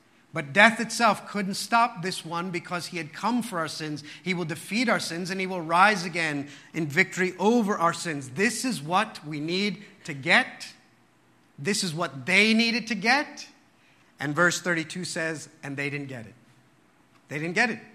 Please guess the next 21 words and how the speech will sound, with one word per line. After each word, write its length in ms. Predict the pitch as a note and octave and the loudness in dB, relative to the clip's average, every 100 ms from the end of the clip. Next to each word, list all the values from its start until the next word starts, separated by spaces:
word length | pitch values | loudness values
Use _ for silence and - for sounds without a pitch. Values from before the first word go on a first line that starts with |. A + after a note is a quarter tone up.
| - - - - | -20 -20 -8 4
They 120 | F3+ | 8
didn't 280 | G3 G#3 F3 | 8 6 2
understand 840 | F#3+ G3+ G#3+ - E3+ E3+ G3 D3 | 2 2 0 0 2 2 0 -2
what 220 | C#3+ D#3+ - | -4 -4 -6
he 100 | D#3 | -10
was 180 | D#3 D#3 | -8 -8
saying. 360 | - F#3+ C#3+ | -4 -2 -2
Now 140 | D3+ D3+ | 0 0
hear 200 | F3 A3+ | 0 0
me. 260 | D#3 C3+ - - _ _ _ _ | -2 -6 -12 -20 _ _ _ _
How 220 | - F#3 | -4 -4
could 360 | F#3 - C#4 E3+ | -4 -6 -4 -4
they? 240 | D3 A#2 F2+ - - - - - _ _ | -6 -10 -14 -20 -20 -20 -20 -20 _ _
How 160 | - B3+ | 6 6
could 340 | - D4 A3+ | 6 0 4
they 160 | G#3+ F#3 | 6 6
understand 840 | F#3 F#3+ F3+ F3 - F3+ D#3 C#3+ | 4 2 0 0 0 2 2 0
what 160 | D3 E3+ | -4 -4
he 160 | F3 D#3+ | -4 -4
was 160 | D#3 | -4
saying? 480 | - E3+ C#3+ A#2+ | -4 -4 -4 -6